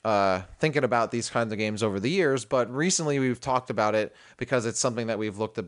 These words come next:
you know, back fondly on, and also feel like we might be on a new age, a new similar age of Metroid games, you know, in the twenty twenties. So,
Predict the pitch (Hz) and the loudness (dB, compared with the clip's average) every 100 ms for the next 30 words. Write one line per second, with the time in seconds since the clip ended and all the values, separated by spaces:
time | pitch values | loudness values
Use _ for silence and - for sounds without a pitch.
0 | - 113 98 95 - 120 123 - - 165 | -10 -8 -8 -8 -2 -2 -2 -6 -2 0
1 | 180 123 104 92 95 95 - - _ - | 0 -2 -2 -2 -4 -10 -20 -20 _ -4
2 | 123 123 123 135 131 120 135 123 117 117 | -2 0 0 2 0 0 0 2 2 0
3 | - 127 127 120 127 120 113 110 107 - | -2 -2 0 0 0 0 0 -2 -4 -12
4 | - 123 135 170 175 127 117 107 107 120 | -4 -2 0 2 0 0 -2 -4 -4 -4
5 | 131 - 139 135 120 117 110 107 107 117 | 0 0 2 2 2 -2 -4 -6 -4 -4
6 | - 110 98 104 98 98 98 - - - | -2 -2 0 -2 0 -2 -6 -10 -20 -6
7 | 113 110 110 110 107 120 107 107 127 120 | 0 2 2 0 0 0 0 0 0 0
8 | 92 85 - 117 107 104 | -4 -4 0 2 2 0